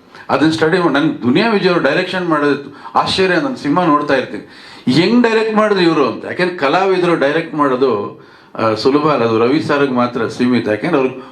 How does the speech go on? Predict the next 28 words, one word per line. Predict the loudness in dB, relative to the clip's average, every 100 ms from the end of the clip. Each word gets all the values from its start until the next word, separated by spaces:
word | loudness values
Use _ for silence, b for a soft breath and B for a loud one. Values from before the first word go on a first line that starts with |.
| B
ಪ್ಯಾಷನ್ | -2 0 0 0
ಅದು, | -2 -6 -10 B -4
ಚಿಕ್ಕ | 0
ವಯಸ್ಸಿಂದ | 2 2 2
ಡೈರೆಕ್ಟರ್ | 2 2 0 0 -2
ಆಗ್ಬೇಕು | 0 -2 -2
ಅಂತಿತ್ತು, | -2 -4 -6 -2 -4 -4 B B
ಅವ್ರು | 0 0
ಡೈರೆಕ್ಟರ್ | 0 -2 -2 -2
ಆದ್ರು. | 0 0
But | 0 2
ವಿಜಯ್ | 0 2 2
ಸರ್ | 2 0 -2 -6 -10 B B B B B
ನಿಮ್ | 0
ಸಿನಿಮಾಗಳನ್ನ | 2 2 2 2 2 0 0 -2 -4 -4
ಎಷ್ಟು | -4 -4 -2 0
ನ್ಯಾಚುರಲ್ | 2 0 0 -2 0 0 -2
ಆಗಿ, | -4 -2 -2 -4 -10 B B B -2
ಸ್ವಲ್ಪ | 0 2 2
ಕೂಡ | 2 2 2
ಸಿನಿಮಾಟಿಕ್ | 0 0 2 0 -2 -4 -2
ಇಲ್ಲದೆ, | -2 0 0 -2 -6 B B B B B
ಅಷ್ಟು | -4 -4 -2 0
ಸಿಂಪಲ್ | 0 -2 0 0 0 0 0
ಆಗಿ | -2 -2 -2 -4 -8 -6
ಇಂಪ್ಯಾಕ್ಟ್ | -2 -2 -2 -2 0 -2
ಆಗೋ | 0 0
ಥರ | 0 -2